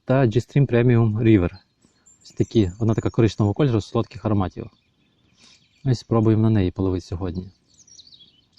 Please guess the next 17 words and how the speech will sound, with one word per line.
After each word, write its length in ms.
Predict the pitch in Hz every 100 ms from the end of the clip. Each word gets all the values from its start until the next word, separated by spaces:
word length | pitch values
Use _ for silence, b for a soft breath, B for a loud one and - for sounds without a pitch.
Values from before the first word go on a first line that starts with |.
| - -
Е, 200 | 127 107
що 160 | - 143
дивлюсь, 240 | 147 156
що 140 | - 131
рівень 220 | 143 135
води 300 | 127 139 127 b b b b _ -
досить 400 | 113 139 143 123
високий, 440 | 135 - 110 -
хоча 260 | 131 - 131
я 120 | 123
в 40 |
цьому 200 | - 127
місці 300 | 127 131 -
перший 300 | 120 123 156
раз 160 | 156 -
ловлю, 280 | 107 98 104
але 320 | 104 107 104